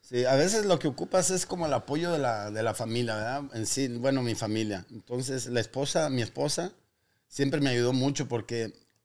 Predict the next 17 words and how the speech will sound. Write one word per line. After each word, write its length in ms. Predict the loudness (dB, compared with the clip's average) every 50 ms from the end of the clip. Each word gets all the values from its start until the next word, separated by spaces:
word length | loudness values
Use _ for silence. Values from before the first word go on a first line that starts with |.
| _ -4
en 140 | 0 0 0
aquellos 360 | 0 0 -2 -2 -2 -2 -2
años 400 | -4 -4 -4 -4 -6 -6 -6 -6
no 140 | -6 -6 -4
era 180 | -4 -6 -6
como 200 | -2 0 0 2
ahorita 420 | 2 4 2 2 0 -2 -4 -4 -2
que, 340 | -2 0 0 0 0 0 -2
que 100 | -4 -6
tú 100 | -8 -6
te 120 | -2 0
metes 300 | 2 2 2 0 0 2
a 80 | 2 2
las 180 | 2 2 0
redes 240 | 2 2 2 2 2
sociales 600 | 0 -4 -4 0 0 0 2 0 -2 -4 -8 -12 _ _ _ _ _ _ _ _ _ _ _ _
o, 560 | -10 -6 -4 -4 -2 -2 -2 -4 -6 -6 -6